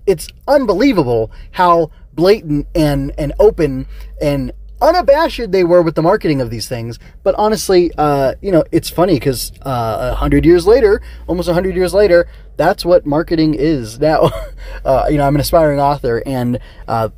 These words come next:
part of the reason I'm so tempted to go indie is because, uh, the publishing, if you are published by one of the big, was it four now? Maybe it's big four. Anyway, if you wanna be trad pub, you still have to do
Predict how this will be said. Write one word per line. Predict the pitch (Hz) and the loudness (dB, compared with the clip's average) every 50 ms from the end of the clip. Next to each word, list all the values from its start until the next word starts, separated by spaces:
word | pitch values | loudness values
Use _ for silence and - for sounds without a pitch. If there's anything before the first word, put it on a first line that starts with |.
| - - | -18 -6
part | - - 165 180 202 | 0 2 2 4 4
of | |
the | 190 180 | 2 2
reason | 180 170 147 160 | 0 0 -2 -2
I'm | 143 139 | -2 -2
so | - - 156 | -2 -2 -2
tempted | - 165 165 151 151 131 | -2 -2 -2 -4 -4 -6
to | 127 | -4
go | 117 131 131 123 117 | -2 0 0 0 0
indie | 120 175 208 185 131 117 113 113 110 - - - - - - - - - - - - - - - - | 0 0 0 0 -2 -2 -4 -6 -8 -10 -14 -20 -20 -20 -20 -20 -20 -20 -20 -20 -20 -20 -18 -10 -4
is | - 175 143 143 | -4 -2 -2 -2
because, | 156 147 160 156 151 143 127 - - - - - - - - - - | -2 2 2 4 2 2 0 -4 -14 -18 -20 -20 -20 -20 -20 -14 -10
uh, | 135 135 127 - - | -6 -6 -6 -6 -6
the | 147 139 143 - | -8 -8 -8 -4
publishing, | - - - 254 262 170 - 175 165 | -2 0 0 0 0 -4 -4 -4 -4
if | 175 156 - | -4 -4 -4
you | 190 165 | -4 -2
are | 160 156 - 156 | 0 0 0 0
published | 151 165 151 147 - | 0 -2 -4 -2 -2
by | 151 139 | 0 0
one | 135 135 135 | 0 0 -2
of | |
the | 120 107 | -4 -4
big, | 117 123 117 101 101 - - - | -6 -8 -8 -10 -14 -20 -16 -12
was | 123 117 117 104 | -10 -8 -8 -8
it | 113 - | -8 -4
four | - 160 185 277 262 - - | -2 -2 -2 -2 -2 -6 -8
now? | 214 233 285 277 - - | -6 -6 -6 -6 -8 -6
Maybe | - 151 156 151 147 127 | -2 0 0 0 0 -2
it's | 110 - | -4 -6
big | - 117 107 | -8 -12 -8
four. | - 117 107 104 | -8 -6 -4 -2
Anyway, | 143 139 113 104 107 - - - - - | -2 -2 -2 -4 -6 -10 -14 -16 -12 -8
if | 156 147 | -2 2
you | 175 170 | 2 4
wanna | 190 240 269 | 4 2 2
be | 220 160 | -2 -4
trad | - - 143 127 117 | -6 -4 -4 -4 -6
pub, | - 117 113 117 - - - - - - | -8 -10 -10 -10 -14 -20 -20 -20 -18 -10
you | 143 147 160 185 196 208 202 214 220 - - - | -6 -4 -2 0 0 0 0 -2 -2 -4 -8 -14
still | - - - - 196 214 226 151 | -10 -8 -2 2 4 4 4 2
have | 170 185 185 185 - | 0 -4 -4 -4 -2
to | - 170 151 175 - - - - - - - | 0 0 0 0 -2 -8 -20 -20 -20 -20 -10
do | - 151 147 143 139 139 139 139 127 | -4 -2 -2 -2 -2 -2 -4 -4 -6